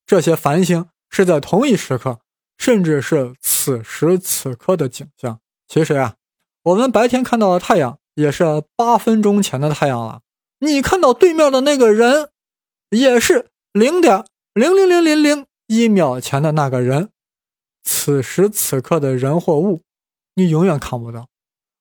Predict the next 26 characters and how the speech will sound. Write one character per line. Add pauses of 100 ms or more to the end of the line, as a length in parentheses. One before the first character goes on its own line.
我
们
活
在
过
去
式
中， (640)
除
了
你
的
思
维， (460)
我
思 (140)
故
我
在， (380)
是 (120)
现
在
进
行
时
的。